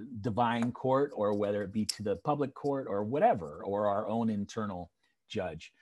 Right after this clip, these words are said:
So that's, that's, I think the first thing that just stands out for me is that,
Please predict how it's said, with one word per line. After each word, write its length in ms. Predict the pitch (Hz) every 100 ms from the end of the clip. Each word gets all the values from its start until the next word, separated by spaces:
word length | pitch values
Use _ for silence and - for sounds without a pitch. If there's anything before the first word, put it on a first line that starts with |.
| _ _ -
So 520 | - 123 120 117 120 _ 127
that's, 260 | 143 160
that's, 320 | 123 156 208
I 100 | 151
think 180 | 139 180
the 60 | 143
first 240 | - 139
thing 140 | 135 123
that 100 | 107
just 200 | 107 -
stands 340 | 113 107 104
out 240 | 107 107
for 100 | 110
me 220 | 104 101 98
is 180 | 95
that, 280 | - 98 92